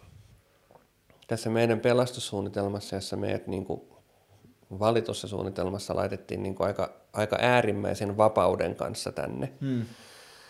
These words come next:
Speaker 1: niin, niin, niin me, me ajatellaan toki ehkä niin, että, että hyvin suuri osa maailman tapahtumista seuraa niinku vaan siitä, että, että, että ihmiset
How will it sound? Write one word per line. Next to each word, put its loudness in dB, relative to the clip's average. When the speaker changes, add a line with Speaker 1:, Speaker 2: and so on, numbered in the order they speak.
Speaker 1:
niin, -2
niin, -4
niin 0
me, 0
me 2
ajatellaan 4
toki -2
ehkä -2
niin, 2
että, -2
että -8
hyvin 2
suuri 0
osa -2
maailman 0
tapahtumista -4
seuraa 2
niinku -4
vaan 0
siitä, -4
että, -6
että, -4
että 0
ihmiset -2